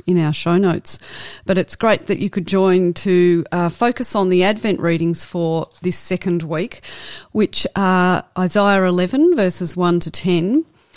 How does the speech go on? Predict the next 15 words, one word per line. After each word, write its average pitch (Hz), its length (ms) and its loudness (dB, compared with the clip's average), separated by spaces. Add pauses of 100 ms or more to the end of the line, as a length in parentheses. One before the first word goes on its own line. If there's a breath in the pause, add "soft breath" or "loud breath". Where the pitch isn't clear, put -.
(260 loud breath)
Matthew 208 440 0
three, 185 720 0 (200 loud breath)
verses 180 440 -2
one 180 240 2
to - 100 -6
twelve, 175 720 -2
with 247 200 0
a 262 60 -2
foray 214 760 2
into 175 640 2
Romans 170 460 2
fifteen, 160 560 -2
four 160 320 -4
to 160 120 -4
thirteen. 160 840 -4